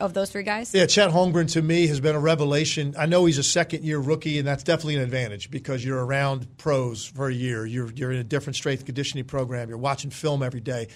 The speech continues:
Speaker 2: So you are, you definitely have an advantage over a guy like Wembanyama, like, coming in and playing right away. Having said that, you know, you look at a guy that's averaging almost eighteen. He's their second leading scorer. He's their second leading rebounder.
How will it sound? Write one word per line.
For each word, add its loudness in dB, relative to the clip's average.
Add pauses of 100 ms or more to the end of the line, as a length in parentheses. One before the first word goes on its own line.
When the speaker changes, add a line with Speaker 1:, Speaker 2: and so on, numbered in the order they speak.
(320)
Speaker 2:
So -2
you 6
are, 8
you 0
definitely 6
have 2
an -2
advantage -8
over -4
a -6
guy 0
like -4
Wembanyama, -4
like, -8
coming -2
in -2
and -8
playing -4
right -4
away. -2 (600)
Having 4
said 4
that, -4
you -8
know, -4
you -4
look -4
at -4
a -4
guy -2
that's -4
averaging 0
almost -2
eighteen. -4
He's -10
their -10
second -2
leading -2
scorer. -10
He's -6
their -6
second -2
leading -2
rebounder. -8